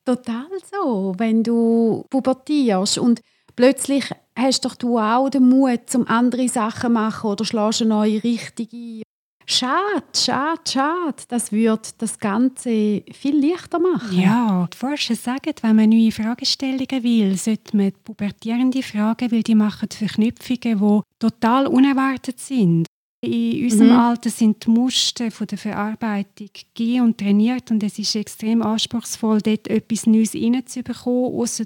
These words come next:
Speaker 2: über andere Menschen. In der Pubertät, weil die Verbindungen so gelockert sind und noch nicht so viele Muster da sind, wo man sich darauf beruft, gibt's eben extrem innovatives Zeug.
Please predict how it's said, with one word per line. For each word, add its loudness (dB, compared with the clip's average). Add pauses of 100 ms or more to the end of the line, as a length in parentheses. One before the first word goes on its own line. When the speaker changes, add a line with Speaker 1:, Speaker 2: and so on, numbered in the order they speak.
Speaker 2:
über -12
andere 0
Menschen. 0 (500)
In -18
der -4
Pubertät, -4
weil 2 (180)
die -2
Verbindungen 2
so -2
gelockert -6
sind 0
und 2
noch 0
nicht 2
so -6
viele -2
Muster -2
da -6
sind, -10
wo -4 (160)
man -2
sich -4
darauf -4
beruft, -4 (320)
gibt's 0
eben -2 (140)
extrem 0
innovatives 0
Zeug. -4